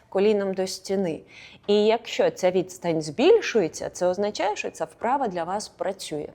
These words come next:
Якщо не збільшується, це не означає, що ви не зможете ніколи мобілізувати таран, просто, скоріш за все, вам потрібна буде допомога фахівця. І я б вам рекомендувала пошукати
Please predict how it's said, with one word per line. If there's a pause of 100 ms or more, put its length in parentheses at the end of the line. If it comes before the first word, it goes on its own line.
(560)
Якщо
не
збільшується,
це
не
означає,
що
ви
не
зможете
ніколи
мобілізувати
таран, (100)
просто,
скоріш
за
все,
вам
потрібна
буде
допомога
фахівця. (720)
І
я
б (100)
вам
рекомендувала
пошукати